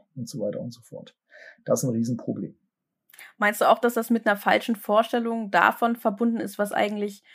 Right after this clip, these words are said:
Speaker 2: Harmonie und zufriedenes Zusammenleben mit dem Hund ist oder wie es aussehen sollte oder aussehen kann, dass das tatsächlich auch dazu führt, äh, ja, dass da auch so Verunsicherung im Dialog mit den Hunden entsteht?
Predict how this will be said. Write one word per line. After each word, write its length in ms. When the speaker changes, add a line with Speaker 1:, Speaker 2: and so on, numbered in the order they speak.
Speaker 2:
Harmonie 680
und 460
zufriedenes 500
Zusammenleben 600
mit 160
dem 160
Hund 220
ist 240
oder 200
wie 80
es 160
aussehen 640
sollte 420
oder 240
aussehen 460
kann, 340
dass 220
das 260
tatsächlich 640
auch 140
dazu 280
führt, 880
äh, 580
ja, 220
dass 160
da 80
auch 80
so 100
Verunsicherung 800
im 140
Dialog 400
mit 120
den 140
Hunden 220
entsteht? 580